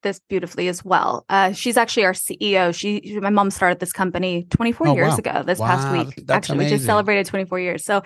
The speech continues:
Speaker 2: Woo.
Speaker 1: yeah, I joined the family business about six years ago on a succession plan to help her, you know, retire and to the things that she wants to do to enjoy her life and continue this legacy. But her big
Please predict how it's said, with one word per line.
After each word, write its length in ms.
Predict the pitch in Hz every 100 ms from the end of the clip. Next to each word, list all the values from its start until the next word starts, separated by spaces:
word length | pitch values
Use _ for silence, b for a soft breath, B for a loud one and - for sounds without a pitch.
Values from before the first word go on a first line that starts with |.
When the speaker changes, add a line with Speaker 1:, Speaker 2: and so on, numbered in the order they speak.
| B
Speaker 2:
Woo. 240 | 339 392 392
Speaker 1:
yeah, 140 | 392
I 140 | 202 220
joined 240 | 247 262
the 60 | 247
family 260 | 247 240
business 280 | 233 226 233
about 220 | - 196
six 320 | - 254 254
years 260 | 240 233 220
ago 320 | 220 202 208
on 140 | 208 202
a 140 | 202
succession 560 | 208 233 - 220 220 190
plan 240 | 208 196
to 120 | 190 202
help 240 | 185 190
her, 340 | 202 190 185 190 b b b
you 80 | 320
know, 140 | 285 240
retire 560 | 247 247 226 226 -
and 200 | 311 247 220
to 100 | 226
the 120 | 220
things 200 | 220 214
that 100 | -
she 120 | 226
wants 180 | 208 208
to 60 |
do 160 | 202 208
to 80 | 208
enjoy 280 | 202 185 190
her 120 | 185
life 220 | 170 170 -
and 140 | 190
continue 380 | 196 180 196 185
this 180 | 180 190
legacy. 460 | 208 247 226 190
But 200 | 165 190 -
her 480 | - 254 269 285 285 B B -
big 420 | 180 233 226 220